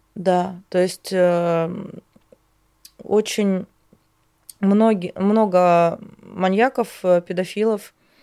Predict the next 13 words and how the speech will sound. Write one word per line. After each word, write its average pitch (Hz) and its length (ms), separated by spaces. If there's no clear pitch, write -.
э, 185 220
начинают 196 500
совершать 190 380
свои 185 180
преступления, 196 840
где-то 196 400
про 185 200
это 175 140
прочитав 233 580
и - 20
где-то 202 300
это 190 180
увидев. 175 320